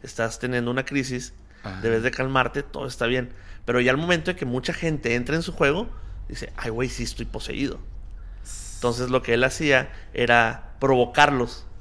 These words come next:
Speaker 2: Ajá.
Speaker 1: De que, "¿de verdad estás poseído?". "Sí, sí estoy poseído". "Pásate al, al cerdo". "Ah, chis, ¿cómo? Pásate al cerdo, eres el diablo, pásate al cerdo". Entonces, él, en su esquizofrenia, el cerdo como que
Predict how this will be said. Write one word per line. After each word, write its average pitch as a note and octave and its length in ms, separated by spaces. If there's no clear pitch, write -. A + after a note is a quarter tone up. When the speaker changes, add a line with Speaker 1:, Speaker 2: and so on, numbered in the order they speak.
Speaker 2:
Ajá. G#2+ 420
Speaker 1:
De A#2+ 120
que, A#2 260
"¿de A#2+ 80
verdad C3+ 160
estás G3 180
poseído?". A3 540
"Sí, D3+ 240
sí D#3+ 100
estoy D#3 140
poseído". D3 500
"Pásate C#3 480
al, A2+ 260
al A#2 140
cerdo". B2 400
"Ah, - 100
chis, - 180
¿cómo? C#3 460
Pásate F#3 280
al F#3+ 60
cerdo, A3+ 240
eres E3+ 160
el F#3 100
diablo, - 240
pásate D#3 260
al F3+ 60
cerdo". F#3+ 320
Entonces, B2+ 560
él, A#2+ 420
en B2+ 240
su A#2 560
esquizofrenia, C#3 680
el B2+ 160
cerdo C3 300
como C#3 220
que A#2 520